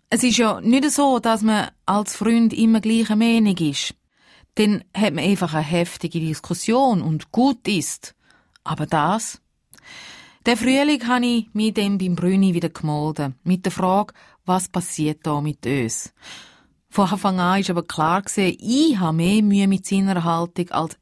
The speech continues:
er mit meiner. Meine Haltung? Ich trage die Maske ohne Murren, habe meine sozialen Kontakte abgeschraubt und ich glaube nicht ansatzweise, dass die Pandemie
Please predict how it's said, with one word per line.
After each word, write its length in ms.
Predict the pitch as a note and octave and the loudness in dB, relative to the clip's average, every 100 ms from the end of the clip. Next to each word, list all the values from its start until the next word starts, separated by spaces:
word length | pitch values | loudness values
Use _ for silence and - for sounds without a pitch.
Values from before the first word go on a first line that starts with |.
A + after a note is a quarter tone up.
| _ | _
er 280 | F3 E3+ E3 D3 | -2 0 -2 -4
mit 260 | F3+ F3+ F#3 | -2 -2 2
meiner. 500 | G3 E3+ D3+ C#3 A#2+ - _ _ _ _ - | 2 2 0 -4 -8 -12 _ _ _ _ 0
Meine 280 | F#3+ G3 F3+ | 4 4 4
Haltung? 440 | G3 D4 - C4 D4 - - - - - _ _ _ | 2 0 -2 -4 -4 -10 -18 -18 -20 -20 _ _ _
Ich 180 | - C4+ | -2 0
trage 360 | B3+ A3 G#3+ - | 2 0 0 -2
die 60 | |
Maske 540 | F#3+ G#3 - - G3 - | 0 0 -2 -2 -2 0
ohne 340 | F3 G3+ G#3 | 2 4 6
Murren, 420 | F3 F#3+ B3 D4 C4 _ _ - | 6 4 4 0 -4 _ _ -6
habe 240 | F3+ F#3+ | 0 2
meine 320 | G3+ G#3 G3 - | 2 2 0 -2
sozialen 580 | F#3 F3 F3+ E3+ F3+ F#3 | -6 -4 -2 -2 -2 -2
Kontakte 600 | F3+ F3 D#3+ D#3+ - - | -4 -2 -2 -4 -8 -8
abgeschraubt 1000 | - F#3 A#3 A#3 - A#3 A#3+ B3 A#3+ - - - - - | -2 -2 -2 -4 -4 -2 0 0 -2 -6 -20 -20 -20 -14
und 280 | - G3+ G#3 | -2 2 2
ich 120 | F#3 | 0
glaube 320 | F#3 G#3+ G#3+ - | -2 -2 -2 -2
nicht 420 | F#3 G3 A3+ - | 0 2 2 0
ansatzweise, 1000 | F#3+ G3+ B3+ G3+ E3+ - F#3 F#3 A3+ - - - - | -2 -2 -2 -2 -4 -6 -4 -2 -2 -6 -14 -20 -6
dass 200 | G3 F#3+ | -4 -2
die 120 | F#3+ | -4
Pandemie 760 | F#3 F3+ F#3 G3 F3+ F3 G3 | -2 0 2 2 4 4 4